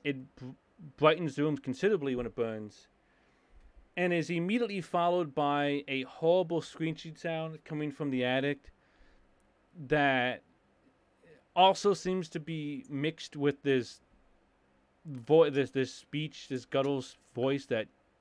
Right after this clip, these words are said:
you don't understand what they're saying, but you can hear them, like,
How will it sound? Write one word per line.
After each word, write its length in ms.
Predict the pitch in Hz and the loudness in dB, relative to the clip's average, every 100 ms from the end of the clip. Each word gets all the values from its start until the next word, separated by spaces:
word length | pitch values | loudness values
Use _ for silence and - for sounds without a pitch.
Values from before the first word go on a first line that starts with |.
| _ _ _ _ _ _ _ | _ _ _ _ _ _ _
you 160 | 147 135 | -10 -6
don't 340 | 131 151 156 | 0 0 0
understand 440 | 147 135 - 139 | -4 -4 0 0
what 100 | 127 | 0
they're 100 | 123 | 0
saying, 460 | 113 - 120 127 135 | -2 -2 -2 0 -2
but 200 | 127 127 | -4 -4
you 80 | 123 | -6
can 140 | 117 | -6
hear 280 | 107 131 139 | -8 -4 -2
them, 180 | 135 131 | 0 -2
like, 200 | 120 | -2